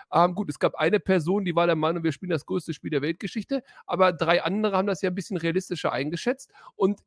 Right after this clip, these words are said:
es war doch allen klar, dass es über eine individuelle Einzelleistung laufen muss und über die Standardaktion.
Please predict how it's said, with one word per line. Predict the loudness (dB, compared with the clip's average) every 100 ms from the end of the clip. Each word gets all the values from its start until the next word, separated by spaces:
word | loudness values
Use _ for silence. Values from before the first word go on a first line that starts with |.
| _
es | -4 -4 -4 2
war | 4
doch | 4 -2
allen | 0 2 2 0
klar, | -2 0
dass | 0 -4
es |
über | -2
eine | 0 0
individuelle | 0 0 0 2 0 0 0 -2 -2
Einzelleistung | 0 0 -2 0 0 0 -2
laufen | 2 2 2 -2
muss | -4 -4
und | -6
über | -2 -2
die | -2
Standardaktion. | -4 -2 -4 -6 -14 -12 -10 -8 -10